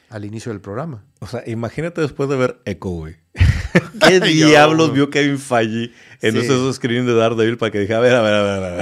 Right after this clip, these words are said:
Speaker 2: ver.
Speaker 1: No.
Speaker 2: Tira todo ese mugrero, cambia a toda la gente y vuelve a llamar a todos porque la vamos a hacer otra vez, güey"?
Speaker 1: Sí, no mames, güey. O sea, no, no, no, no, no
Speaker 2: Imagínatela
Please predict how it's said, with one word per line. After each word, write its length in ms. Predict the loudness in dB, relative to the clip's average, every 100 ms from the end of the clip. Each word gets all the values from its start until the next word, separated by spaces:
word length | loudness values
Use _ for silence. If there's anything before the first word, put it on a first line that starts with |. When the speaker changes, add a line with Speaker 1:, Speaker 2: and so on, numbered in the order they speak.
| -6
Speaker 2:
ver. 120 | -8 -8 -8
Speaker 1:
No. 220 | -4 0
Speaker 2:
Tira 260 | 4 6 6
todo 220 | 6 6
ese 140 | 6
mugrero, 500 | 4 4 8 6 6
cambia 300 | 2 2 2
a 40 | 2
toda 160 | 4
la 120 | 4 2
gente 500 | 0 -2 0 -2 0
y 140 | 0
vuelve 300 | 2 2 4
a 40 | 2
llamar 220 | 4 2
a 80 | 2
todos 180 | 0 0
porque 180 | 0
la 100 | 2
vamos 220 | 4 4 2
a 20 |
hacer 160 | 2
otra 220 | 0 0 0
vez, 240 | -2 -4
güey"? 100 | -8
Speaker 1:
Sí, 320 | -6 -2 0
no 140 | -2 -6
mames, 320 | -6 -6 -6
güey. 180 | -6 -8
O 40 |
sea, 180 | -8 -10
no, 160 | -8
no, 80 | -6
no, 60 | -4
no, 140 | -4 -6
no 80 |
Speaker 2:
Imagínatela 340 | -6 -6 -4